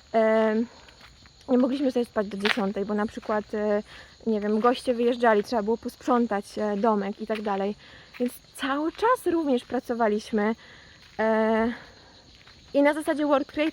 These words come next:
i na zasadzie, e, wymiany pieniężnej. Również w międzyczasie ja prowadziłam w Chile projekt artystyczny dla dzieci,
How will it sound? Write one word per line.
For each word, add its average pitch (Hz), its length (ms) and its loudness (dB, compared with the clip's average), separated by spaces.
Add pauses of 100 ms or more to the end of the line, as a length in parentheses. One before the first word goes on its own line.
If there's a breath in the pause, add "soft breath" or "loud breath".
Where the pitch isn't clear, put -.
i 247 60 4
na 247 120 4
zasadzie, 262 500 2 (460 loud breath)
e, 233 120 4
wymiany 247 360 2
pieniężnej. 240 640 2
Również 269 340 2
w - 100 -16
międzyczasie 254 640 0
ja 233 340 2 (460 loud breath)
prowadziłam 240 600 2
w - 80 -12
Chile 214 340 0 (520 loud breath)
projekt 330 340 0
artystyczny 247 560 -2
dla 214 140 0
dzieci, 196 380 -4